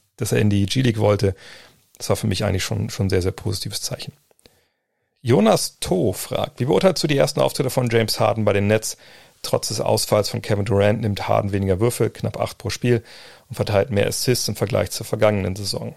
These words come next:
Wird er der Spieler der Superstar-Trios sein, der am ehesten zurücksteckt über die Saison gesehen?" Momentan ist das mit Sicherheit. Ich muss auch sagen, dass es mich das schon überrascht, in, so in,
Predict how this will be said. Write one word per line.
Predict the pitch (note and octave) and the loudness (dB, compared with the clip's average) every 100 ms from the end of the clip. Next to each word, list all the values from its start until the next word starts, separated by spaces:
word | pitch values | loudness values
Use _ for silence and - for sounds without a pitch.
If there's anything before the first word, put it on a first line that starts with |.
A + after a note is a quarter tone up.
| _ _ _ | _ _ _
Wird | A2 B2+ - | 2 2 4
er | C#3 | 2
der | C3 | 2
Spieler | - - C#3 | 0 -4 0
der | A#2 | 2
Superstar-Trios | A2 - A#2 - A2 - A#2+ G#2+ - | 0 -2 -2 2 -2 -2 -4 -4 0
sein, | G2+ G2 G2+ - - - _ - | 0 0 -4 -16 -20 -20 _ 0
der | F#2+ | 0
am | G2 | 2
ehesten | A#2+ G2+ - | 0 0 -2
zurücksteckt | - G#2 - - - - - | -2 -2 -4 -4 -4 -4 -12
über | - G2 | -4 -4
die | F#2 | -2
Saison | G2+ - G#2+ | -4 -6 -6
gesehen?" | A2 - - _ _ _ _ _ _ _ _ _ _ _ _ | -10 -12 -14 _ _ _ _ _ _ _ _ _ _ _ _
Momentan | B2 B2 A2 A2 C3+ | 2 2 2 2 2
ist | B2+ A2+ | 2 0
das | - | 0
mit | G2 | -4
Sicherheit. | A2 - F2 A#2 - - - - - - - - D4+ | -2 -4 -2 -6 -8 -20 -20 -20 -20 -20 -20 -20 -16
Ich | C#4 | -2
muss | C#3 | 2
auch | C3 | 4
sagen, | B2 B2+ | 4 2
dass | A#2 | 0
es | A#2 | -4
mich | - | 0
das | A#2+ - | 0 2
schon | - D3+ | -2 -2
überrascht, | B2 A2+ A#2 - - | 0 2 2 0 -8
in, | - - - - - | -12 -14 -14 -14 -8
so | - - | -8 -8
in, | - - | -8 -10